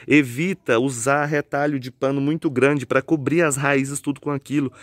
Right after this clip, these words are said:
Aquilo ali vai mofar, aquilo ali vai ajudar no apodrecimento das orquídeas, ia surgir fungos aí, né, no, na planta. Então toma cuidado, deixa mais livre, uma abraçadeirinha, um barbantezinho, né,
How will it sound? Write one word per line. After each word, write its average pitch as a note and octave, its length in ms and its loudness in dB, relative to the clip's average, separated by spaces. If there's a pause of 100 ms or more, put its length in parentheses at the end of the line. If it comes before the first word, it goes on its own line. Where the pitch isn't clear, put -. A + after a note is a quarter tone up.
(160)
Aquilo D#3+ 240 2
ali E3+ 160 4
vai D#3+ 180 2
mofar, D#3+ 600 -2 (180)
aquilo C#3+ 300 -2
ali D3+ 140 0
vai C#3+ 260 2
ajudar D#3+ 400 2
no D#3+ 80 -2
apodrecimento C#3 720 -2
das B2+ 200 -2
orquídeas, B2+ 720 0
ia C#3 140 2
surgir D3+ 380 0
fungos D#3+ 680 2
aí, C3 300 4
né, C3+ 240 0 (300)
no, B2+ 360 0
na C3+ 160 0
planta. B2 440 0
Então C#3 240 -4
toma E3+ 180 0
cuidado, C3+ 560 0
deixa C3+ 260 -2
mais D#3+ 260 -2
livre, A#2+ 420 -4 (200)
uma A2+ 120 -2
abraçadeirinha, C#3 760 2
um A#2 140 -2
barbantezinho, B2+ 960 -2
né, A#2 240 -2